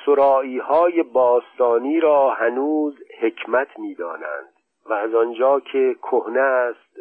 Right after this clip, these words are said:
و بوی نامی دهد، بیشتر آنها را پاس می‌دارند. کپک زدگی نیز شرف می‌بخشد. کودکان را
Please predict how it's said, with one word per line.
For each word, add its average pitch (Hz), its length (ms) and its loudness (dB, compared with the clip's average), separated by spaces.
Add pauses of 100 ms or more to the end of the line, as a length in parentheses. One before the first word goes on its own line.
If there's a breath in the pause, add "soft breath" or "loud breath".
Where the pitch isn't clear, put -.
(100)
و 107 80 -2
بوی 127 480 -4
نامی 120 600 0
دهد، 107 460 -2 (800)
بیشتر 151 580 0
آنها 123 420 0
را 123 140 4
پاس 104 320 -4 (120)
می‌دارند. 80 640 -12 (560)
کپک 104 300 -2 (140)
زدگی 98 500 -8
نیز 120 320 -10 (360)
شرف 92 420 -4
می‌بخشد. - 540 -14 (1500)
کودکان 165 560 2
را 165 220 4